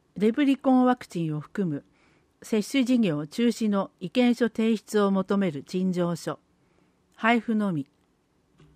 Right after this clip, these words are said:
上富小学校の存続を求める要望書の提出について。輝、賛成、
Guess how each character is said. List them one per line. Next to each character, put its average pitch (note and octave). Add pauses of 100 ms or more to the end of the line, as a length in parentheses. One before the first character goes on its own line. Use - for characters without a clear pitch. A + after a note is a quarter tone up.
(1120)
上 B3+
富 C#4
小 C#4
学 B3+
校 D#3+
の D3
存 C4+
続 C4
を B3
求 A#3+
め A3
る D#3+
要 G3
望 G#3
書 G3
の F3+
提 A3
出 -
に G3+
つ -
い F3
て。 - (1300)
輝、 A#3 (420)
賛 G#3+
成、 F#3